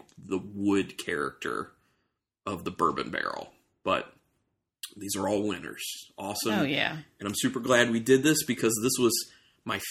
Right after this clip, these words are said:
Speaker 1: favorite variants episode <laughs> to date. Even better than the old stock. The old stock was amazing, but this is even more amazing just because these are crazy beers. They were expensive, and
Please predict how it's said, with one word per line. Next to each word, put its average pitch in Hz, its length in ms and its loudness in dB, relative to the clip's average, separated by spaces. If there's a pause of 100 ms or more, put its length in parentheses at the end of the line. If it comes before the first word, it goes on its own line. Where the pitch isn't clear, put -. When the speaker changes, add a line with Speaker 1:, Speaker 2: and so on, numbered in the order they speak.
Speaker 1:
favorite 175 420 4
variants 127 520 2
episode 98 640 0 (320)
<laughs> - 380 -6
to 170 80 0
date. 101 480 0 (300)
Even 196 320 4
better 143 280 6
than 117 180 2
the 107 120 -2
old 90 220 -2
stock. - 340 -2
The 110 100 2
old 127 120 4
stock 139 260 2
was 107 120 2
amazing, 101 500 0
but 90 160 -6
this 104 180 0
is 87 240 -4 (1600)
even 151 260 8
more 127 200 8
amazing 110 440 6
just 107 160 -6
because 98 380 0
these 127 120 -4
are 120 60 2
crazy 113 320 4
beers. 101 440 2 (400)
They 90 100 -6
were 90 100 -2
expensive, 104 600 2 (260)
and 95 380 -2